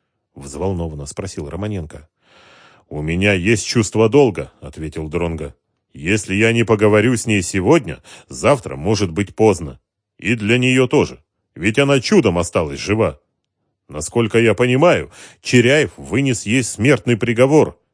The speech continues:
И если мне не удастся поговорить с ней, её найдут и убьют. Поехали в больницу. Романенко поднялся. С вами невозможно работать. Вы требуете, чтобы я обеспечил охрану каждому свидетелю,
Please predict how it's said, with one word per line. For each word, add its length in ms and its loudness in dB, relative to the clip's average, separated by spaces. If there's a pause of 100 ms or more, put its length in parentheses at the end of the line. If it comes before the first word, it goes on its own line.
(220)
И 100 -12
если 360 2
мне 220 2
не 80 2
удастся 440 2
поговорить 480 -2
с 100 -10
ней, 340 -6
её 400 0
найдут 460 2
и 100 -2
убьют. 520 0 (1300)
Поехали 460 4
в 100 0
больницу. 580 2 (160)
Романенко 560 -6
поднялся. 520 -10 (140)
С 220 -4
вами 340 4
невозможно 880 2
работать. 500 2 (280)
Вы 140 4
требуете, 580 2
чтобы 320 0
я 160 4
обеспечил 580 0
охрану 440 2
каждому 400 2
свидетелю, 720 0